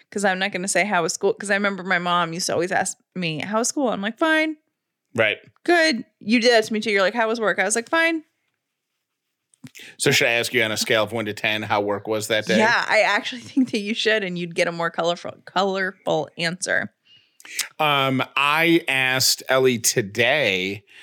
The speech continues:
Speaker 2: how her day was going on a scale of one to ten.
Speaker 1: Oh, you did?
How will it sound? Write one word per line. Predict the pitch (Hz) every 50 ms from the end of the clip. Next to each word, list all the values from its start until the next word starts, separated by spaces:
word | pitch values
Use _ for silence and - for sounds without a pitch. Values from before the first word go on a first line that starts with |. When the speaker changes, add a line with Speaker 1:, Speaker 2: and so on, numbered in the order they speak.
| - - - _
Speaker 2:
how | - - - 123 110 104 101 98 98 98 95 95 95 98 - _ _ _ _ _ _ _ _ _ _
her | - 117 110
day | 98 101 95
was | 90 90 90 - -
going | - 80 82 85 90 92 101 - - -
on | 98
a | 101
scale | - - - 104 92
of | 90 85
one | 92 90 85
to | 82
ten. | - - 90 82 82 -
Speaker 1:
Oh, | -
you | 180 180 180
did? | 165 165 165 165 190